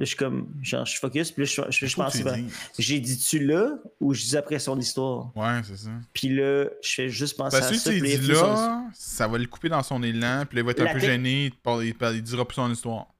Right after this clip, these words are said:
Speaker 1: C'est la technique du plaster, man, faut le dire tout de suite.
Speaker 2: Faut le dire, ça, c'est sûr.
Speaker 1: C'est des pensées intrusives, man, mais des fois, ça fait, faut que t'es sortes, puis là, comme, comme
Speaker 2: Ouais.
Speaker 1: genre, ah, ben merci. Puis
Speaker 2: Ben, la plupart
Speaker 1: puis
Speaker 2: du temps,
Speaker 1: puis
Speaker 2: je pense que le monde va dire, ah, merci, tu sais, de me l'avoir dit.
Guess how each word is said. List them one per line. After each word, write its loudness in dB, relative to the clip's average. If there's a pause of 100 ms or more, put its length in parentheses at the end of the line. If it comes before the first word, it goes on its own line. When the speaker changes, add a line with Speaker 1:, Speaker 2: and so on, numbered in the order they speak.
(400)
Speaker 1:
C'est -2
la -2
technique -2
du -6
plaster, 0
man, -2
faut -2
le -2
dire 0
tout -12 (160)
de -4
suite. -2
Speaker 2:
Faut 4
le -2
dire, -6
ça, -8
c'est -6
sûr. -8
Speaker 1:
C'est -2
des 2
pensées 0
intrusives, 0
man, -2
mais -2
des 0
fois, -2
ça -4
fait, -6
faut -4
que -6
t'es 0
sortes, -2
puis 0
là, 0
comme, 0 (320)
comme 2
Speaker 2:
Ouais. 6
Speaker 1:
genre, 2
ah, -4 (320)
ben -2
merci. -2 (680)
Puis -2 (200)
Speaker 2:
Ben, 0
la 2
plupart 2
Speaker 1:
puis -4
Speaker 2:
du -10
temps, 4
Speaker 1:
puis 4
Speaker 2:
je -6
pense -2
que 0
le 2
monde 0
va -2
dire, -4
ah, 0
merci, -6
tu -16
sais, -8
de -6
me -4
l'avoir -2
dit. -8